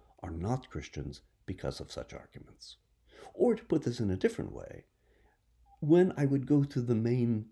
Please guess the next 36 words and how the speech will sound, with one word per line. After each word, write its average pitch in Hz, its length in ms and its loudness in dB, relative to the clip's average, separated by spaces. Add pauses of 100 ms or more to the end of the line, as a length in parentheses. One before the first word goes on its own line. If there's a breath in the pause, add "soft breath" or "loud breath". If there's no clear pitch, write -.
three 120 360 -4
arguments 101 640 0
for - 140 -16
the 104 100 -4
existence 73 460 -8
of - 140 -16
God, 107 400 -2 (640 soft breath)
which - 200 -10
are 69 120 -4
the 73 140 -6
ontological, 90 800 -6
the - 140 -10
cosmological, 76 880 -8
and 80 140 -14
teleological 90 760 -8
arguments, - 640 -14 (500)
but 73 140 -4
I'm, 82 260 -8
I'm 101 120 -4
not 87 180 -6
going 71 120 -6
to 69 60 -10
formulate 71 520 -10
those - 220 -12
here. - 200 -12 (640 loud breath)
My 214 140 4
students 262 540 0
often 202 260 -4
express 180 340 -6
surprise 170 640 -6
at - 60 -16
how 151 360 -6
unconvincing 170 1000 2
<laughs> - 80 -12
they 160 100 6
found - 400 -6